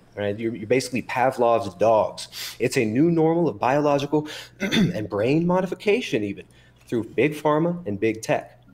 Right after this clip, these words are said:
Klaus Schwab told Time magazine that, quote, "The fourth industrial revolution is that it's, <clears throat> uh, it's not a revolution. It's a system. I'm sorry, it's not a product revolution. It's a system revolution. It's a revolution of all the systems that we live in."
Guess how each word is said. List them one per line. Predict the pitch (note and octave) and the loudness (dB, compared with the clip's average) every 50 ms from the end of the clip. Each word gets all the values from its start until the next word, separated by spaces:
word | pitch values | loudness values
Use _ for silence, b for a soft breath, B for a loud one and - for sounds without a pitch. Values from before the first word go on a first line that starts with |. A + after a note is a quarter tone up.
| - _ _ _ _ _ - - - - | -20 _ _ _ _ _ -20 -20 -10 -2
Klaus | - A2+ A#2 A2+ | 0 0 0 0
Schwab | - - A#2 A2 A2 A2 G#2+ | 0 0 2 2 2 2 0
told | - - A2 G#2 G#2 | -2 -4 -6 -6 -6
Time | - - A2+ A2+ A2 | -6 -6 -4 -4 -2
magazine | G#2 G2+ G#2+ G#2+ A2+ G#2+ G#2+ A#2 A#2 A#2+ A#2+ | -2 -4 -4 -4 -6 -6 -6 -4 -4 -4 -4
that, | G#2+ G2+ - - | -6 -6 -8 -4
quote, | - A#2+ A#2+ A#2 A#2 | 0 2 2 2 2
"The | A2 | -2
fourth | - - C#3 C3+ C3+ | -2 0 0 2 2
industrial | C3 A#2+ A#2 A#2+ - - A2+ G#2 | 2 2 2 2 2 2 2 4
revolution | A2 A2 G2+ G2+ G#2+ B2+ C3 - - C3 B2+ B B B B B B B - | 4 4 4 4 2 2 2 2 0 0 -2 B B B B B B B -2
is | B2 B2+ B2 B2 B2 B2 B2 - - - - - _ _ _ _ - _ - | 0 2 2 2 2 0 -4 -8 -12 -14 -18 -20 _ _ _ _ -20 _ -4
that | G#2+ G#2 G#2 G#2+ | -2 0 2 2
it's, | A#2 - - - - - - - | 0 0 -2 -4 -8 -8 -10 -8
<clears throat> | - | -6
uh, | - F#3+ - G#3 G3 C3+ G#2+ G2 - - - - - A2 G#2 F2+ - | -2 2 4 4 4 4 2 -2 -6 -10 -12 -6 -4 -4 -4 -4 -4
it's | G#2+ G#2+ - - | -8 -8 -4 -2
not | A#2+ C3 F3 G#3 | -2 0 0 2
a | A3 | 2
revolution. | D#3+ D3+ C#3 C3 B2+ B2+ D#3+ F#3 - - - - - - - - - _ b b b b b b b b - - | 2 2 2 2 2 2 2 0 0 -4 -8 -10 -12 -16 -20 -20 -20 _ b b b b b b b b -12 -10
It's | A2 G#2 - | -10 -8 -6
a | - G#2 G2 | -4 -6 -6
system. | - - - - - - E3 E3+ E3+ - - - A#2 G#2 E2+ E2+ - - - - - | -6 -10 -12 -10 -2 0 2 2 2 0 -2 -2 -2 -2 -2 -4 -10 -16 -20 -10 -6
I'm | A#2 A#2 | -6 -2
sorry, | A2+ - G#2+ G2+ | 0 0 0 0
it's | G#2 - | 2 2
not | D#3 C#3 B2 | 2 2 2
a | A#2 | 2
product | - - - E3+ F#3 G3+ - - - | 0 0 0 2 2 4 2 2 2
revolution. | A#2 A2 G2+ G2 F#2 F2+ E2+ - F2+ E2+ B B B B B B | 2 2 2 0 -2 -4 -6 -8 -12 -14 B B B B B B
It's | A#2+ A#2 - | -10 -6 -6
a | A2 | -6
system | - - - E3 D#3 D#3+ - A2 G#2 | -4 0 2 2 2 2 0 0 0
revolution. | G2 F#2+ F2+ F2 F2+ F2 E2+ - F2+ | 0 0 0 -2 -4 -6 -6 -8 -10
It's | F#2 F2+ - | -10 -8 -2
a | |
revolution | G#2 A#2 A#2+ A#2+ B2 B2 A#2+ - A#2+ | 0 2 2 4 2 0 0 -2 -2
of | G2+ | 2
all | A2+ A#2+ C3+ C3+ | 2 4 4 2
the | C3+ C#3 | 0 -2
systems | - - - D3+ D3+ D3+ - A2 G2 | -2 0 0 0 2 0 -2 -2 0
that | G2+ F#2 | 0 0
we | F#2+ G2+ | 0 -2
live | G#2 A2+ C#3 D3 C#3 - | 0 2 4 4 4 2
in." | - - | -2 -6